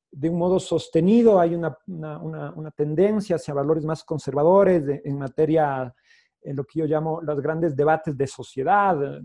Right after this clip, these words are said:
a-, aborto, matrimonio igualitario, drogas, qué sé yo, eutanasia,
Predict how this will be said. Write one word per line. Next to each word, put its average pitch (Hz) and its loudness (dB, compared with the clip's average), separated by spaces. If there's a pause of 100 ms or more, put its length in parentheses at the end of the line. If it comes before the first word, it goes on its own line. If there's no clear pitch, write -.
(120)
a-, 143 -10
aborto, 156 0
matrimonio 139 -10
igualitario, 139 -2
drogas, 143 0
qué - -20
sé 131 -10
yo, 131 -2
eutanasia, 190 -2